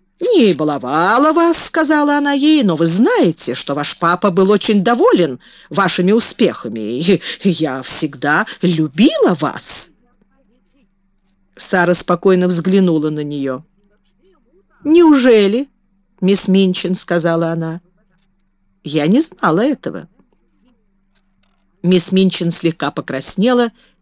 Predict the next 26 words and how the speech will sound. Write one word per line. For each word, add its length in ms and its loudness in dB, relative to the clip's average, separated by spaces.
и 100 2
выпрямилась. 840 -8
«А 200 0
вам 240 0
следовало 840 2
бы 140 0
знать», 400 -4
сказала 540 -6
она. 340 -10
«Впрочем, 560 2
дети, 340 4
к 60 -10
сожалению, 600 0
никогда 440 0
не 120 -2
понимают 540 -2
своей 340 -2
пользы. 560 -8
Я 300 -2
и 60 6
Амелия 600 2
всегда 400 -2
считали 480 -2
вас 160 0
самой 400 -2
умной 580 2